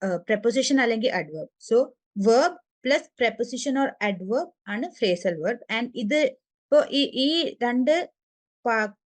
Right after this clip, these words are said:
കോമ്പണന്റ്സും കൂടി together join ചെയ്തിട്ട് ഒരു ന്യൂ വേർഡ് ഉണ്ടാക്കും with a new meaning.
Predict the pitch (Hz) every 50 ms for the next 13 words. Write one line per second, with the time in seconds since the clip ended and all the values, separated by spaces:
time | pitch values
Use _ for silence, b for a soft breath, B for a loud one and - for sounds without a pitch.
0 | _ _ _ _ _ _ - 240 233 226 214 233 233 233 220 233 247 240 254 254
1 | 262 294 349 370 - _ _ _ _ - 247 220 214 226 214 262 262 233 247 226
2 | 220 226 233 233 202 214 208 240 254 269 277 254 226 220 240 254 262 247 208 208
3 | 202 185 180 175 165 160 165 165 - 233 247 269 247 214 233 240 247 240 262 269
4 | 262 226 208 170 170 151 -